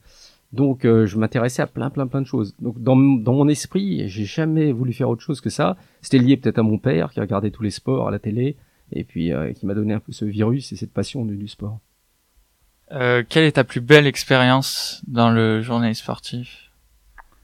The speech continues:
Speaker 1: Voilà, c'est
Speaker 2: Ou
Speaker 1: dur à dire, mais enfin, bon, ça, ça, inévitablement, je pense que ça tournera autour des,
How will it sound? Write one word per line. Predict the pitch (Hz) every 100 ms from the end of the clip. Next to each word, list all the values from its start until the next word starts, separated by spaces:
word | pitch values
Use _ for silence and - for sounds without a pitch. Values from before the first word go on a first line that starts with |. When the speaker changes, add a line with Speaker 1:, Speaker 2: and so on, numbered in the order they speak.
| - _ - _ -
Speaker 1:
Voilà, | - 117 123
c'est | 123 -
Speaker 2:
Ou | 117
Speaker 1:
dur | 220 156 151
à | 135
dire, | 135 165 175
mais | 123
enfin, | 107 123
bon, | 101 95
ça, | 90 98
ça, | - 107 - _ _ _ _ _
inévitablement, | 143 156 151 147 135 147
je | 143
pense | 135 -
que |
ça | 107 117
tournera | 123 120 117 120
autour | - 104
des, | 98 95 92